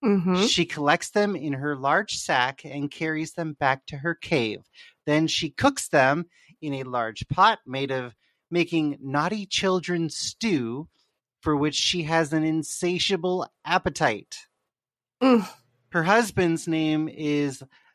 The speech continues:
Speaker 2: Lepaludi, who is the typical, like,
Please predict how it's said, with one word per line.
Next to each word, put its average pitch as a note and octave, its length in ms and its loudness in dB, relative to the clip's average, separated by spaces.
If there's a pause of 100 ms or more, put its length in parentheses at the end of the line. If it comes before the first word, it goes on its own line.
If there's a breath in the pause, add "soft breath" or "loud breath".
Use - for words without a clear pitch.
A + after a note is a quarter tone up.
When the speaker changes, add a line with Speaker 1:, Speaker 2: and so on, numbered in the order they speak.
(160)
Speaker 2:
Lepaludi, D#3+ 920 2 (1000)
who E3+ 320 6
is D#3+ 440 0
the D#3 120 -4
typical, D#3+ 720 -2
like, C3 500 -4